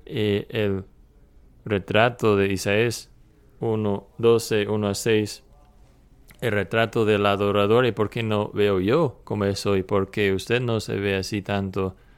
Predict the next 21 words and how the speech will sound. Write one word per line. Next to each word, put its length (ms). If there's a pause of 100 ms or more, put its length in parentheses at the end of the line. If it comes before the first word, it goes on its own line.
(260)
tiempo, 560 (540)
muchas 320
veces, 480 (840)
es 120
porque 340
no 220
estamos 760 (580)
ve-, 300
bajando 720 (240)
lo 160
suficiente 480
nuestras 720
cubetas 600
en 140
el 140
pozo 400
de 160
la 120
salvación 460
de 80
Dios. 440